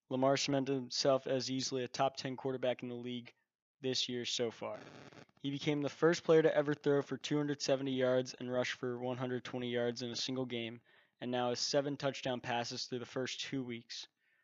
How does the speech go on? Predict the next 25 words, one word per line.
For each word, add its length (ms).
topping 300
his 120
season 340
mark 420
of 180
six 300
touchdowns 720
all 220
last 320
year. 120
In 80
my 220
eyes, 180
I 100
see 180
Lamar 360
as 100
elite 320
now 380
that 380
we've 180
seen 240
him 220
under 220
pressure. 380